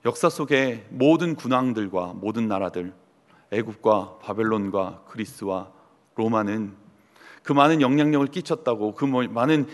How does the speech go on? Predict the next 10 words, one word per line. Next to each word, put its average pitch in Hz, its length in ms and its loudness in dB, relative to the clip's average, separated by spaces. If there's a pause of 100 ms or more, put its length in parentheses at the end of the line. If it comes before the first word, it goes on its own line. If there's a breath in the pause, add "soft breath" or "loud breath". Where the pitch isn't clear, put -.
힘을 214 260 4
얻기 165 320 2
위해서 143 200 2
그렇게 160 300 -2
많은 151 220 2
노력을 120 300 0
했지만 123 420 0 (260 loud breath)
역사의 110 380 -2
뒤안길로 107 540 -6
사라졌고, 104 760 -6